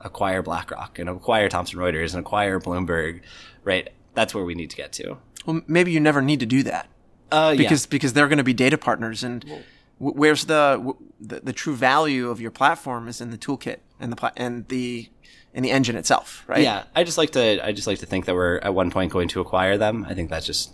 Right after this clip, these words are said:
Speaker 1: it's a fun
Speaker 2: Right.
Speaker 1: idea.
Speaker 2: We will take you for your data.
Speaker 1: Exactly.
Speaker 2: And your kno-, and, and your industry knowledge.
Speaker 1: <laughs> Exactly.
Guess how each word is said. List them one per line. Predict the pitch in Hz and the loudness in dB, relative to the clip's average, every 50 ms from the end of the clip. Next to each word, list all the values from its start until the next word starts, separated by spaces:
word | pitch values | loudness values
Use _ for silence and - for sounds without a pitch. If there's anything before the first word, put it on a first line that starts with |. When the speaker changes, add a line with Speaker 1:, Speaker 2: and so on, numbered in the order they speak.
| - - | -16 -14
Speaker 1:
it's | - - | -12 -10
a | - | -6
fun | 82 85 82 | -4 -4 -4
Speaker 2:
Right. | 80 80 | -4 -4
Speaker 1:
idea. | 80 82 82 98 - - | -4 -4 -6 -6 -4 0
Speaker 2:
We | 127 | 0
will | 110 104 | 0 2
take | - - 117 101 - - | 2 0 0 0 0 -2
you | 110 | -6
for | - - - | -4 -4 -4
your | - 104 - | -4 -6 -4
data. | - - - 50 - - - - - - | -4 -4 -4 -4 -4 -4 -6 -6 -8 -8
Speaker 1:
Exactly. | - 98 98 87 82 85 - 73 69 95 104 - - - | -6 -2 0 0 0 0 -2 -4 -8 -8 -10 -12 -10 -4
Speaker 2:
And | - 117 104 | -2 0 0
your | 95 95 | 0 0
kno-, | 95 95 - | 0 0 0
and, | - 131 135 - | 2 2 2 2
and | 143 143 143 131 120 | 4 4 4 4 4
your | 120 | 2
industry | 110 120 123 120 117 - - 127 120 | 2 2 2 2 2 2 2 0 0
knowledge. | 113 110 107 110 113 113 110 - - - - | 2 2 2 2 2 2 0 -2 -2 -2 -4
Speaker 1:
<laughs> | |
Exactly. | - 98 90 92 90 92 92 - 82 85 - | -8 -8 -4 -4 -4 -4 -4 -6 -10 -12 -12